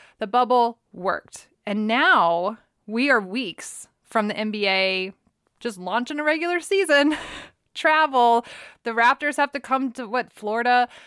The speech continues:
I think, in order, because Canada's like, "No way, this is a bad idea." And so I don't even know how to square all that with the fact that the virus is, is so bad right now.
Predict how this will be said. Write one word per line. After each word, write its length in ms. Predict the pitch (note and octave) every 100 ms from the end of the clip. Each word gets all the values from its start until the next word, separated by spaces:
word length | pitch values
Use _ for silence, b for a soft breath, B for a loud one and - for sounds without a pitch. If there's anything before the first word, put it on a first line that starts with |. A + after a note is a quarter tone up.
| B
I 100 | A3
think, 320 | A3 B3 A#3+ A3+
in 100 | G3+
order, 280 | G#3 G#3
because 300 | F#3 G#3 G3+
Canada's 420 | - G#3 G3+ G3 F#3+
like, 160 | E3+
"No 260 | F3+ G3 B3
way, 240 | B3+ C#4
this 200 | G3 G3
is 100 | B3+
a 40 | F#3+
bad 220 | E3+ F3+
idea." 420 | A3 C4 D4+ F3 B B B -
And 220 | A#3 A#3+
so 460 | C#4 C4 A#3+ A#3 - _ _ -
I 100 | C#4+
don't 140 | F4+
even 180 | F4 E4
know 140 | D4+
how 80 | C#4
to 100 | A#3
square 340 | - - C4 C#4
all 140 | B3
that 160 | A3 G3+
with 120 | G3+
the 60 |
fact 360 | G3 G#3+ G#3+ -
that 580 | G#3+ G3 F#3+ - - - _ _ _ _
the 300 | G3 F#3+ A3
virus 500 | G3 G#3+ A3 A3+ -
is, 300 | G#3 - - -
is 180 | G3+
so 420 | - - A#3 G#3+ E3+ _ _ _
bad 640 | G#3+ C#4+ B4 E3+ - - G3+ _ -
right 340 | G#3 A3 A3
now. 560 | G#3 F#3 - - -